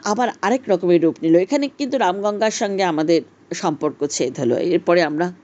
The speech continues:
উঠতে লাগলাম শুধু পাহাড়ের বাঁক বেয়ে বেয়ে, এক পাহাড় থেকে আরেক পাহাড়। হঠাৎ একপাশে তাকিয়ে দেখি যে ঝুড়ো পাহাড়ের পিছন থেকে উঁকি মারছে ধপধপে সাদা বরফের চূড়া।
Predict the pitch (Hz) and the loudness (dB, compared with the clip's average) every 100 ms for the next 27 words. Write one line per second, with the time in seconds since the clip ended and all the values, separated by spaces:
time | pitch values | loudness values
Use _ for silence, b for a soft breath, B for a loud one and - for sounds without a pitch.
0 | - 196 - 170 147 147 151 - 233 190 | -10 -8 0 0 0 -2 -4 -6 -4 -2
1 | 107 147 151 147 147 - - - - - | -2 -2 0 0 -2 -12 -20 -20 -20 -20
2 | - - - - 160 160 156 151 131 156 | -20 -20 -20 -12 -4 0 0 0 -2 -2
3 | 151 151 151 180 175 - 151 151 170 151 | 0 -2 -2 -2 -6 -6 -4 -4 -4 -4
4 | 139 113 - 92 67 - - - - - | -4 -4 -8 -10 -12 -18 -20 -20 -20 -20
5 | B B B B B B B 226 320 269 | B B B B B B B 0 2 2
6 | 240 311 320 339 - - 285 277 302 - | 0 -2 -2 -2 -4 -4 -4 -4 -4 -4
7 | 262 277 B 190 180 220 180 - 247 254 | -6 -6 B -12 -4 -2 -2 0 2 2
8 | 208 214 233 233 190 - 240 233 233 285 | 0 0 0 -2 -6 -4 -4 -4 -2 0
9 | 220 - 175 156 180 - 427 - 151 147 | 0 -2 -2 -4 -4 0 0 0 -2 -2
10 | - 214 214 202 - 123 147 233 226 147 | -4 -4 -4 -8 -6 -4 0 0 0 0
11 | 139 127 123 - 143 110 | -2 -4 -8 -4 -4 -4